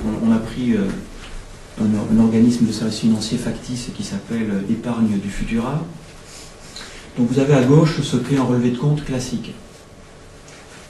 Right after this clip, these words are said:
On va dire que c'est sobre, pour être, euh,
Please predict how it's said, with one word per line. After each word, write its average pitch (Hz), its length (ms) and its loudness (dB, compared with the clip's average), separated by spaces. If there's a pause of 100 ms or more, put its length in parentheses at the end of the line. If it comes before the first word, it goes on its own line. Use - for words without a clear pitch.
(140)
On 113 60 0
va 110 100 0
dire 123 220 -2
que - 80 -6
c'est 117 160 -4
sobre, 101 340 -2 (1080)
pour 104 120 -6
être, - 240 -8
euh, 95 180 -2